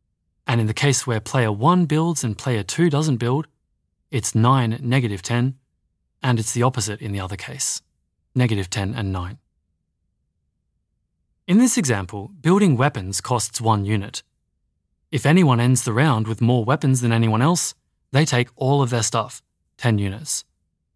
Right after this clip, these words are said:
In a single round of the game, it's always better to build weapons than not, assuming your actions are devoid of implications about your opponent's actions. And it's always better to get the hell out of this game.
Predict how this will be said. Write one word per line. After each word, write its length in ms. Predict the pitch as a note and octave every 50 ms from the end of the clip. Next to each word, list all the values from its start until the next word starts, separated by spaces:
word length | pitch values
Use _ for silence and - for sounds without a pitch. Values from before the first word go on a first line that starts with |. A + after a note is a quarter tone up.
| _ _ _ _ _ _ _ _ _ _ _ _ -
In 120 | E3+ F3
a 40 | E3+
single 340 | - - A#3+ A#3+ G#3 F3 D3
round 260 | B2+ C#3 C#3+ D3 C3+
of 80 | A#2 G#2+
the 80 | A#2
game, 380 | A2 C#3+ D#3+ D#3 A#2+ G#2 A2+ C3 -
it's 180 | D#3 C#3 - - -
always 420 | D#3+ E3+ F#3+ F#3 D#3+ C3 A#2+ G#2+
better 220 | - - A2+ A2 G#2+
to 120 | - -
build 260 | G#2+ A#2 A2+ A2 G2+
weapons 380 | G2+ C3 D3 C#3+ - A#2 A2 G2
than 160 | G#2+ G#2+ G#2
not, 320 | G#2 A#2 A#2 A2+ A#2+ - - _ _ _ _ _ _ _ _ _ _ _ _ _ _ _ _ _ -
assuming 400 | - A#2 - - C3+ A#2 A2 G#2+
your 120 | G#2 G#2
actions 360 | A2 A#2+ A#2+ - - A#2+ G#2 A2+
are 100 | A2 G#2
devoid 380 | G#2+ G#2+ G#2 B2 B2+ A#2+ G#2+
of 80 | G#2+ G#2+
implications 600 | A2 A2 - A2+ - C#3 C#3+ C3 - - A#2 G#2
about 280 | G#2 A#2 G2+ F#2+ -
your 80 | - G#2
opponent's 420 | F#2 - - D3+ C#3 A#2 G#2 -
actions. 520 | - G#2 F#2 - - - - - - - - _ _ _ _ _ _ _ _ _ _ _ _ _ _ _ _ _ _ -
And 100 | C#3+ C3
it's 100 | C3 - - -
always 340 | E3 F#3 G3 E3 C3 A2
better 200 | - A#2+ A2 G#2+
to 100 | G2+ A2
get 220 | G#2 - C#3 C#3+ -
the 100 | - A#2+
hell 240 | G#2+ - C#3 D3+ C#3
out 120 | A#2+ G#2+
of 80 | G2+ G2
this 160 | G#2+ G2+ -
game. 320 | - A2+ G#2 A#2+ C#3+ -